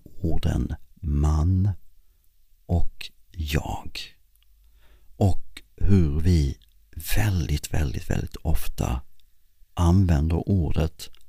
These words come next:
man när vi egentligen menar jag. Jag kommer att tänka på det bara för, ja, men bara precis strax innan jag började spela in det här. Jag lyssnade på en,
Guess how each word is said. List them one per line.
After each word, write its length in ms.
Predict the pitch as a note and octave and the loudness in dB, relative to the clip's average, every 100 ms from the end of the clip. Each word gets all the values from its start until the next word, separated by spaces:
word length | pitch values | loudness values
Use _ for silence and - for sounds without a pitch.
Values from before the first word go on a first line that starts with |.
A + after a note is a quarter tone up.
| - _ - | -20 _ -4
man 720 | D2+ D#2 E2 C2 - - - - _ _ _ _ _ _ _ _ _ _ _ - | 2 4 4 2 -2 -4 -8 -10 _ _ _ _ _ _ _ _ _ _ _ -6
när 320 | D2 D#2 C2+ | -2 0 -2
vi 180 | C#2 D2 | -4 -2
egentligen 640 | E2 G2 E2 - - A#1+ | 0 0 0 -6 -6 -4
menar 680 | B1+ D2 E2+ G2+ D#2+ C#2+ D#2 _ _ _ _ - _ | -2 -2 0 2 0 -2 -6 _ _ _ _ -20 _
jag. 760 | F2+ C#3 B2+ - - - - - _ _ _ _ _ _ _ - - - _ _ _ _ _ _ _ _ _ _ _ _ _ _ _ _ | -10 -6 -6 -6 -8 -8 -8 -14 _ _ _ _ _ _ _ -20 -20 -20 _ _ _ _ _ _ _ _ _ _ _ _ _ _ _ _
Jag 100 | - | -6
kommer 140 | - G#2 | 2 4
att 80 | - | 6
tänka 320 | A2 - F2+ | 4 2 2
på 320 | - F#2+ E2 | 6 6 6
det 280 | D#2 D#2 - - | 4 2 0 -6
bara 400 | - - F#2 G#2 | -14 0 4 4
för, 340 | F2 D2+ D#2 D#2+ - _ _ _ _ - | 4 2 0 -4 -14 _ _ _ _ -4
ja, 100 | D#2+ | 0
men 120 | F2 | 2
bara 120 | G2 | 2
precis 280 | - - E2+ | 2 2 0
strax 320 | - F2 - | 0 -2 0
innan 140 | E2+ | 2
jag 80 | D#2+ | 2
började 160 | D2+ D2 | 2 0
spela 240 | - D2+ | -2 -2
in 280 | - F#2 C#2+ | 2 2 2
det 60 | E2 | 0
här. 220 | F2 D#2+ | 0 -2
Jag 100 | E2 | -2
lyssnade 340 | E2+ - - | -2 -2 2
på 240 | E2+ - B1+ | 6 6 6
en, 180 | C#2+ | -2